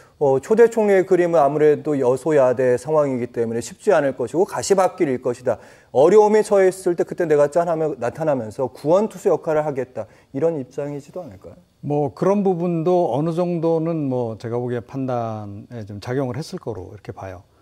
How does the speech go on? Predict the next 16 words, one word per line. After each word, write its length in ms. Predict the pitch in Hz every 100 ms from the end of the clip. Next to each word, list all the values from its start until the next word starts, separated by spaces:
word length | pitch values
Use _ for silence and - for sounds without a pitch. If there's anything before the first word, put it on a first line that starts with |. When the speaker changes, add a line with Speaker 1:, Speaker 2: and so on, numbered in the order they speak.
| _ _ _
Speaker 2:
그러니까 100 | -
사실은 480 | - 147 170 180 156
윤석열 840 | 135 156 180 170 170 156 147 123
그, 420 | 113 117 113 117 -
어, 200 | 104 104
정부가 640 | - 139 143 120 90 120 170 _ _ - _ _ _
임기 260 | 123 139 180
초반에 540 | - 175 185 170 156
성과를 600 | 135 208 214 - 202 175
낼 180 | 117 117
수 180 | - 160
있는 480 | 147 127 127 143 135
그런 280 | 120 123 123
환경적 680 | - 170 170 180 175 165
조건이 380 | 147 - 135 135
아닙니다. 460 | 87 104 90 -